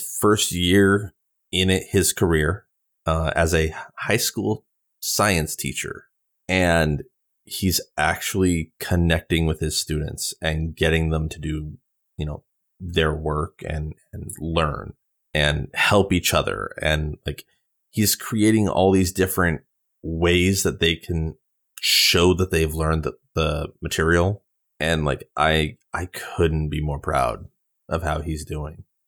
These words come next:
He's put in a lot of effort, and, like, I, I don't see anybody at his school, like, deciding to get rid of him. Like, he is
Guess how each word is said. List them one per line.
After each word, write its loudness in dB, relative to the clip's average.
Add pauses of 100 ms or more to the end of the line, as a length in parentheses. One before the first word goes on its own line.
(220)
He's -2
put 4
in 6
a 2
lot 0
of -4
effort, -4 (380)
and, 0
like, -6 (720)
I, 2
I 2
don't 2
see -2 (380)
anybody 0
at -2
his -2
school, -4 (340)
like, -6 (440)
deciding 2
to 0
get 0
rid -4
of -8
him. -10
Like, -10
he -2
is 0